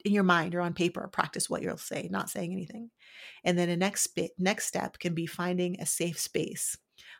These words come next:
and a time, a good time when you feel like your partner is receptive. And then the next step can be saying what's going on for you and what you'd like to change. And then a final step can be working together to find a solution. So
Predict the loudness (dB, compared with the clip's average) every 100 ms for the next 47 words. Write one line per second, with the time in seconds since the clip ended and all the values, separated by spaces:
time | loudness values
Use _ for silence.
0 | _ -4 -2 -2 -2 -2 -2 -6 -8 -4
1 | -2 -2 -2 -2 0 -2 -2 -4 -4 -2
2 | 0 0 -2 -4 -4 -2 -2 -2 -4 -6
3 | -6 -10 -10 -14 _ _ -20 _ -4 0
4 | 2 2 2 0 0 0 -2 -2 -2 -2
5 | -2 -2 2 2 2 0 0 0 0 2
6 | -2 -2 -4 -4 -6 -6 -4 -2 0 0
7 | -2 -2 -4 -6 -6 -4 -4 -6 -10 -12
8 | -14 _ -20 -14 -2 0 0 0 -2 -2
9 | 4 4 4 0 -2 0 0 2 0 2
10 | 0 0 -2 0 0 0 0 -2 -4 -4
11 | -4 -2 -2 -2 -2 -4 -6 -8 -12 -18
12 | _ _ -20 -20 -20 _ -2 0 2 2
13 | 0 -4